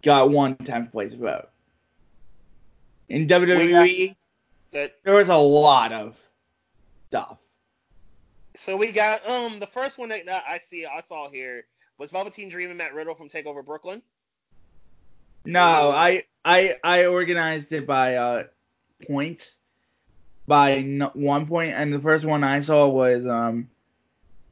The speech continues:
Speaker 1: by, by lower points. So the first one I saw was Akira Tozawa, Gentleman Ga-, Gallagher, Humberto Carrillo,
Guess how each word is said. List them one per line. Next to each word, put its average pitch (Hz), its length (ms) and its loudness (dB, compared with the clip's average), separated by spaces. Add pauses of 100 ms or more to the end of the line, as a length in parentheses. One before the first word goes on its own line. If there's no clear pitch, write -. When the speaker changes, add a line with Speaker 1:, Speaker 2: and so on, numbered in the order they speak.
(320)
Speaker 1:
by, 139 460 4
by 135 320 2
lower 135 440 2
points. 170 500 -6 (920)
So 151 480 4
the 147 160 -4
first 160 300 0
one 151 160 0
I 143 200 2
saw 139 300 -2
was 127 160 -4
Akira 165 300 0
Tozawa, 139 520 0
Gentleman 147 420 -2
Ga-, 139 280 0
Gallagher, 131 440 0
Humberto 143 560 -2
Carrillo, 131 680 0